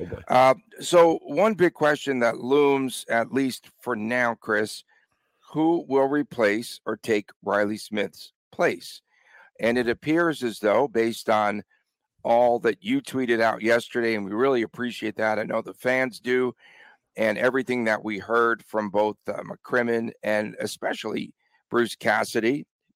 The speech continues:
Speaker 2: in rare South Beach Bruce fashion. Uh,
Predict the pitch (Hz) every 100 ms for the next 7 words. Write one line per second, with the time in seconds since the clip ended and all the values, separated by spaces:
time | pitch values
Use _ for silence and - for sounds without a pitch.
0 | - 113 113 104 127 120 113 117 _ _
1 | - 123 113 - - 110 107 - - _
2 | _ _ - 107 117 104 - _ - 107
3 | 90 - 120 147 - _ _ _ _ _
4 | _ - - - - - 117 117